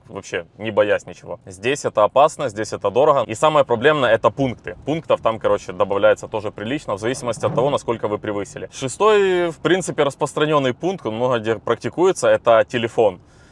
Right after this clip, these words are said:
Самое интересное, что телефон нельзя держать в руках. То есть вы в руках можете еду держать, похожую на телефон, всё что угодно. Там один блогер делал пранки, он печеньки ел и заставлял полицию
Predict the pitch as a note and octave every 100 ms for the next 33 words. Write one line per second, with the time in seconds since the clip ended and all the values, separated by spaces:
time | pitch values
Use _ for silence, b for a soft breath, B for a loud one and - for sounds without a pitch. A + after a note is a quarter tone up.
0 | b b - C3+ C#3 A2+ - F3 C#3 -
1 | A2 - C#3 B2+ D3+ F#3+ C3+ A#2 G#2+ C3+
2 | C#3 A#2 G#2 B2+ - B2+ A#2 G2 - -
3 | - A2+ - G#2+ D#3 G#3+ F3+ F3+ D3+ D3+
4 | C#3 E3+ G#3+ E3 D3 B2+ A#2+ C3 B2 A2
5 | C3 A2+ A2+ A2+ A#2 A2 G#2+ - C#3+ -
6 | A2 D#3 C#3 A#2 b b - A2+ A2 A2+
7 | G#2+ A#2+ G#2 G2 G2+ F#2+ - C#3+ E3 G#2
8 | F#2 A2+ A#2+ G#2 G2 C3 D#3+ G2+ G2+ G#2
9 | A2+ B2 G#2 G#2+ - G2+